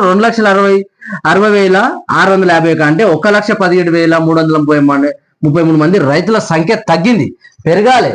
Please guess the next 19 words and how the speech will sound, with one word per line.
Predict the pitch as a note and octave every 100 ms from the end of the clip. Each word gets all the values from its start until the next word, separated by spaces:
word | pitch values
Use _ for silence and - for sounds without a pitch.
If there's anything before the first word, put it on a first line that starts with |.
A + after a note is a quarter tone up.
| G#2
రెండు | D3 F#3
లక్షలు | G3 G#3
ఉంటే | F#3+ F3+
పెరగాలి, | G#3+ F3+ F#3+ G#3 D#3 - -
కానీ | E3 A3+ B3+ - _ _ -
ఈ | D#3+
లక్షకే | D3+ C#3+ E3+ A3 B3+ D#4 - - _ _ -
ఇంత | F#3 G3
ఉంటే | G3 F3 F3+
రెండు | F#3+ G3
లక్షలకు | A3+ A3+ A3
పెరగాలి | F#3+ G3+ A#3 G#3+
కదా | C#3+ D3+ D3+ -
ఖాతాదారులు | E3 G3 F#3 E3 A#2+ G#2 _
రుణమాఫీ | C#3+ E3 F#3 E3
విషయంలో. | E3 C3+ D3+ C3+ B2 G#3+ - - - -
ఇక | E3+
చూడండి, | G3 F3+ D3+ F3
నిజామాబాద్, | A#3 A#3 G#3+ B2+